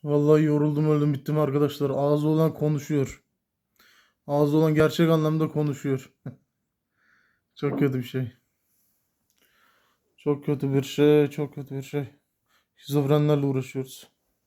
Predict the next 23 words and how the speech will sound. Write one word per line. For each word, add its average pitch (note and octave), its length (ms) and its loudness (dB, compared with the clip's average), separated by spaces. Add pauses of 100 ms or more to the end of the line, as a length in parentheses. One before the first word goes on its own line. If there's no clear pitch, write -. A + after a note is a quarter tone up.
(1400)
Şizofrenlerle D3+ 640 -2
uğraşıyoruz, C#3 680 2
alem C#3 360 2
şizofren. C3+ 640 -6 (1120)
Ben C#3 160 -4
biliyorum, C#3 420 0
bunlardan D3 440 0
bana D3 160 2
her C3+ 100 -2
türlü C#3 180 -4
bela C#3+ 240 4
gelir, C3+ 180 0
pislik - 300 -16
gelir. C#3 220 -6
Fayda C#3+ 480 -4
dokunurken D3 360 -2
zararlı C#3+ 340 0
daha D3 100 4
çok C#3 180 -8
dokunur C#3 220 -4
bunların. C3 340 -4 (1400)
Dokunuyor C3+ 300 -4
zaten. A#2+ 340 -6